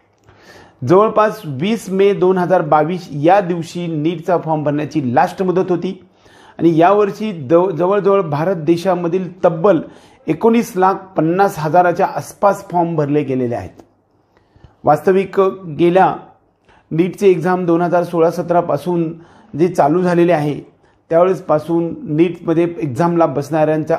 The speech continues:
आकडा वरचेवर वाढत चाललेला आहे आणि दोन हजार बावीसमध्ये नीटसाठी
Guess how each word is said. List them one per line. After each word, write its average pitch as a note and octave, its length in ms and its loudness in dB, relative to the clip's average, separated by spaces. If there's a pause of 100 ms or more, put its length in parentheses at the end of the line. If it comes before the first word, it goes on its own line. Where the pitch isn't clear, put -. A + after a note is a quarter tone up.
आकडा D#3 240 0
वरचेवर D3 460 0
वाढत B2 340 0
चाललेला A#2 300 -2
आहे C2 80 -14 (1000)
आणि F3+ 200 2
दोन F#3 280 4
हजार G#3 220 4
बावीसमध्ये F#3+ 880 0 (180)
नीटसाठी F#3 960 -4